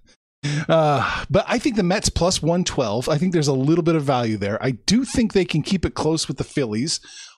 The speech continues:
All of a sudden, the Phillies, you know, they're, they're recessing a little bit.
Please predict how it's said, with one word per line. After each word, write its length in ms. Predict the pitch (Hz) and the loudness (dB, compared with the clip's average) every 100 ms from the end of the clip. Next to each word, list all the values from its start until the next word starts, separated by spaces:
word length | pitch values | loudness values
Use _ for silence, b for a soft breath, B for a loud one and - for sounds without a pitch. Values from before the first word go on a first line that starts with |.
| - | -2
All 80 | 262 | 0
of 60 | |
a 40 | 285 | 2
sudden, 220 | 302 277 | 2 0
the 60 | |
Phillies, 420 | - 254 277 147 180 | 0 0 2 0 -2
you 100 | 190 | -2
know, 180 | 196 214 | -2 -4
they're, 180 | 233 | -4
they're 220 | 240 - 208 | -6 -4 -4
recessing 520 | 202 165 220 - 123 | -2 0 0 0 2
a 40 | |
little 180 | 120 143 | 2 2
bit. 180 | 104 | 0